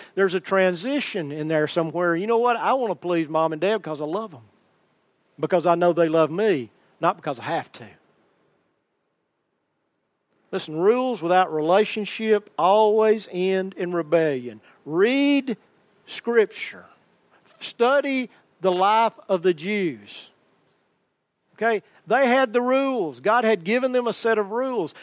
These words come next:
but He gave it to them so that it would enhance their relationship, but they didn't have the relationship, so what happened? Over and over and over,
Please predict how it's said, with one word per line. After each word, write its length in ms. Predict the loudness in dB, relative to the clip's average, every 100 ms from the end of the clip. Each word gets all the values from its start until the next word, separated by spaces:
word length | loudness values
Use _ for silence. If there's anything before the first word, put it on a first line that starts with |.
| -4
but 120 | -2 0
He 100 | -2
gave 400 | 0 0 0 -4
it 180 | -6 -2
to 220 | 0 0
them 260 | -2 -2 -8 -18
so 220 | -2 0
that 120 | 2 2
it 100 | 0
would 140 | 0
enhance 600 | 0 0 2 2 0 -2
their 200 | 0 2
relationship, 1040 | 2 2 2 0 -2 -10 -12 -4 -2 -2 -4 -10 -2
but 160 | 0
they 140 | 2 2
didn't 180 | 2
have 240 | 2 2 2
the 80 | 2
relationship, 880 | 4 2 2 -2 -10 -8 -2 -2 0
so 160 | 0
what 220 | 2 2
happened? 560 | 4 2 0 -4 -16 -12 0
Over 480 | 0 0 -2 -4 -2
and 240 | -4 0
over 480 | 2 2 0 -4 -4
and 100 | -2
over, 520 | 0 2 0 -6